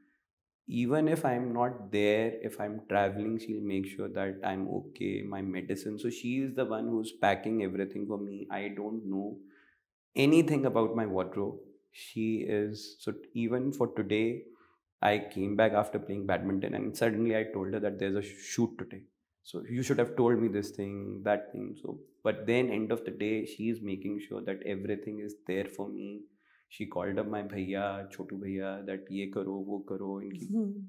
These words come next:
Speaker 1: car mein rakho. So that way she
Speaker 2: She's like your backbone.
Speaker 1: She is, mm, not my backbone, my family's
Speaker 2: Family's
Speaker 1: backbone.
Speaker 2: backbone.
Speaker 1: Mm, uh, even my mom and dad, they also treat her like a daughter. So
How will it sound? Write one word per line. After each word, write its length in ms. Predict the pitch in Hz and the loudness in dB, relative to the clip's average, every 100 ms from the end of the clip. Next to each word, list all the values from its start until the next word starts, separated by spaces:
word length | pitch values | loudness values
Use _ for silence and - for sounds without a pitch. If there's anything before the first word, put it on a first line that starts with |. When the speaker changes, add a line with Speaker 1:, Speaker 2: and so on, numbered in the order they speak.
| - | 0
Speaker 1:
car 240 | 101 101 | 2 4
mein 160 | 101 104 | 2 -4
rakho. 500 | 90 - 98 98 - - _ _ _ | -6 -6 -6 -6 -8 -18 _ _ _
So 600 | - 151 156 - - - - 107 | -4 0 0 -2 -6 -14 -20 4
that 380 | 113 120 - 143 | 10 10 8 2
way 200 | 143 160 | 2 0
she 280 | - - 127 | -4 -4 2
Speaker 2:
She's 100 | 139 | 6
like 160 | 220 220 | 6 6
your 80 | 202 | 8
backbone. 580 | 202 165 156 156 - - - | 8 8 0 -2 -4 -14 -20
Speaker 1:
She 300 | - 131 143 | -10 0 4
is, 380 | 147 143 - - - 107 | 4 0 -8 -14 -14 -8
mm, 160 | 98 - _ _ | -8 -10 _ _
not 520 | 113 131 165 - - | 4 6 6 2 0
my 180 | 104 117 | 2 6
backbone, 440 | 131 131 139 147 | 6 6 4 0
my 120 | 165 165 | 0 0
family's 480 | 104 95 98 101 | -2 -2 -2 -4
Speaker 2:
Family's 20 | - | -6
Speaker 1:
backbone. 520 | 87 98 98 110 135 | -6 -2 0 -2 -2
Speaker 2:
backbone. 200 | - - - - _ - | -8 -16 -20 -20 _ -6
Speaker 1:
Mm, 340 | 95 104 107 - | -4 -2 -4 -4
uh, 260 | 104 98 98 87 - - | -4 -2 -4 -8 -12 -4
even 260 | 120 135 143 | 2 4 6
my 100 | 143 | 6
mom 360 | 110 104 110 | 4 2 2
and 180 | 123 117 | 0 0
dad, 340 | 101 104 110 - - | 4 6 4 -2 2
they 120 | 120 | 6
also 300 | 135 127 147 143 | 8 8 4 -4
treat 200 | - 104 | -4 0
her 100 | 131 | 2
like 280 | 117 104 104 - - _ - | 4 2 0 -8 -20 _ -10
a 40 | |
daughter. 380 | 101 98 - 120 - - _ _ _ | 2 2 2 -6 -6 -20 _ _ _
So 260 | - 165 | 0 2